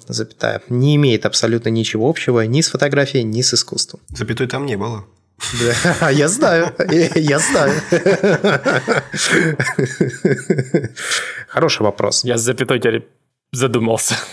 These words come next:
Speaker 2: Давайте обсудим запятую.
Speaker 1: Девяносто девять процентов из того, что люди называют фотоискусством, не имеет абсолютно ничего общего.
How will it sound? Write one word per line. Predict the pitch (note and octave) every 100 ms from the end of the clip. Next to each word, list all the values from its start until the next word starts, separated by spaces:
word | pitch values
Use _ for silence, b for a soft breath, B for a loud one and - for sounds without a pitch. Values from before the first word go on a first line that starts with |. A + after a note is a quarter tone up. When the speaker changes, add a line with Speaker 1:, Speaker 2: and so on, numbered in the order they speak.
| F#3+ A#2+
Speaker 2:
Давайте | B2 C#3+
обсудим | B2 A#2 A2+
запятую. | G#2+ A#2 - G#2+ G2
Speaker 1:
Девяносто | G2+ A#2 C#3+
девять | A#2+ A#2+
процентов | A#2+ B2+ A#2+
из | -
того, | B2
что | A#2+ A#2+
люди | A#2
называют | A#2 A#2 A2
фотоискусством, | - A#2+ A#2+ - G#3+ B2+
не | A#2
имеет | B2 D3
абсолютно | A#2+ - B2+ B2+
ничего | A#2 A#2+
общего. | A2+ - -